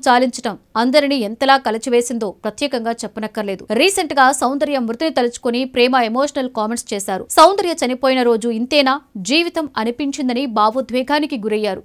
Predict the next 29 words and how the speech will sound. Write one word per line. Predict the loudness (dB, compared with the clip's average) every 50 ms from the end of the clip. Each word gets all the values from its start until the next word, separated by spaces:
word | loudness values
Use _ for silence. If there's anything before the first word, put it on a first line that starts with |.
| 2
చివరి | 2 4 4 2 0 -2
చూపు | -2 -4 -2 0 0
కోసం | 0 0 0 -2 -2 0 2 2
వాళ్ళ | 2 2 0 -2
ఇంటికి | -4 -6 -4 -2 -2 -2
వెళ్లాను. | 0 0 0 0 -2 -4 -2 4 6
సౌందర్య | 6 6 6 4 0 0 4 4 4 4 6 6 4
ఆమె | 4 4 2 0 0
సోదరుడు | -2 0 0 0 0 -2 -2 -4
మృతదేహాలను | -4 -4 0 2 2 2 2 2 0 0 0 -2 -4 -10 _ _ -10 -6 -2
ఒక | -2 0 4 6
బాక్స్ | 6 6 6 4 -2 -2
లో | 0 0
పెట్టి | -2 -2 -2 -2 -2 -2
ఉంచారని, | 0 0 0 0 0 0 -2 -4 -8 _ _ _ -2 0 0
గుర్తించలేని | 2 2 2 0 0 2 2 2 2 2
విధంగా | 2 2 2 4 4 4 4 4 2 0
సౌందర్య | 0 0 2 0 0 2 0 0 0
డెడ్ | -2 -2 -2 2 4
బాడీ | 4 4 4 4 0
ఉందని, | 0 0 0 0 0 -2 -2 2 4
ఫేస్ | 6 6 6 4 2 0
కూడా | 0 0 2 2 0 2
లేదని, | 2 2 2 2 2 0 -2 -6 _ _ _ 0 6
సౌందర్య | 6 8 8 6 2 0 -2 -2 -2 0 2
చేతికి | 2 2 2 0 -6 -4 -4
పెట్టుకున్న | -6 -6 -4 -2 0 0 0 2 2
వాచ్ను | 4 4 4 2 2 -2 0 0
బట్టి | 0 0 -2 -4